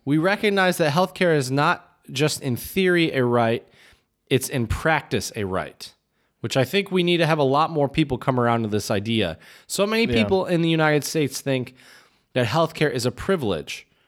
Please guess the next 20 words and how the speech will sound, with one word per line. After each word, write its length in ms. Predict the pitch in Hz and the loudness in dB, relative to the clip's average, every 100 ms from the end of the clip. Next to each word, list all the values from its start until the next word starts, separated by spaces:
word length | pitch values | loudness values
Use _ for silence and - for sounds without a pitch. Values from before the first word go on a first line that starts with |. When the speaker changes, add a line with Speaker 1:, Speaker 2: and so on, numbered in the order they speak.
| _ | _
Speaker 1:
whereas 360 | 123 147 147 98 | 0 2 2 0
most 520 | 139 156 214 240 - | 0 2 2 0 -2
other 360 | 190 185 185 175 | -2 2 2 0
developed 640 | 139 131 120 143 156 - | 0 0 2 2 0 -2
countries 400 | - 143 143 123 | -2 0 0 0
in 60 | 123 | 0
the 60 | |
world, 500 | 139 180 143 117 110 - - - _ - | 2 2 2 2 -2 -10 -20 -20 _ -2
healthcare 580 | 165 160 - 156 143 | -2 -2 0 2 2
is 260 | - 127 113 | 0 0 0
a 80 | 135 | -2
right, 420 | 104 131 123 110 - | 0 2 2 -2 -4
and 140 | 110 | -4
there's 180 | 107 101 | -4 0
no 160 | 117 117 | 0 2
debate 340 | 104 120 110 | 0 0 0
about 240 | 92 85 | 0 -2
it 140 | 80 80 | -4 -8
anymore. 420 | 78 78 69 - _ _ _ _ _ _ - | -8 -8 -12 -20 _ _ _ _ _ _ -4
Speaker 2:
Yeah, 340 | 143 127 | 2 2